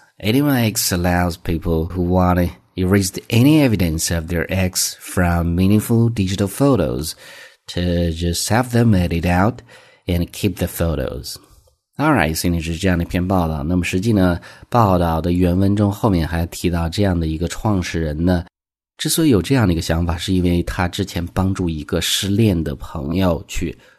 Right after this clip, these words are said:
做了这样的一个事情。那个朋友很想要这个照片，但是那个照片上呢，有他的前任，于是呢，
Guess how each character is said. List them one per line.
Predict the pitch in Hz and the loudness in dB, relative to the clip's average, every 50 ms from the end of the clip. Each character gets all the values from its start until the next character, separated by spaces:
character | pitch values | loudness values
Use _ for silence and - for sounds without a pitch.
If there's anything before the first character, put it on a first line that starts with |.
| _ _ _ | _ _ _
做 | - - 202 160 | -2 0 0 2
了 | 113 98 | 2 0
这 | - - 90 | 2 2 0
样 | 85 78 | 2 2
的 | 80 | 0
一 | |
个 | 76 78 | 0 0
事 | - - - 82 | 0 2 0 0
情。 | - - - - - - _ _ _ _ _ _ _ _ _ _ | 0 0 -2 -4 -6 -8 _ _ _ _ _ _ _ _ _ _
那 | 131 135 | 0 0
个 | 123 | 2
朋 | 110 - - 117 | 0 0 2 2
友 | 123 110 | 2 2
很 | - 110 113 135 | 2 2 2 2
想 | 139 - 117 92 82 | 2 2 0 0 2
要 | 85 87 85 | 2 0 0
这 | 82 92 | 0 0
个 | 82 85 | -2 -2
照 | - 90 85 | 0 0 -2
片， | 82 - - 90 80 78 | -2 0 0 0 0 2
但 | 82 87 87 | 2 0 0
是 | 87 - - | 0 2 2
那 | 90 85 | 2 2
个 | 80 | 2
照 | 87 87 87 | 0 -2 0
片 | - - 87 | 0 -2 0
上 | 87 92 87 | 0 2 2
呢， | 82 78 73 | 2 0 0
有 | 73 64 58 | -2 -2 -4
他 | - - - 90 | -4 -4 -4 -4
的 | 82 80 | -4 -4
前 | 78 - - - - - - 50 - | -4 -4 -6 -6 -4 -6 -6 -4 -2
任， | 92 104 101 80 - | 0 2 2 0 0
于 | - 90 98 | 0 0 0
是 | 104 - 127 | 0 0 0
呢， | 117 98 87 80 | 2 2 2 0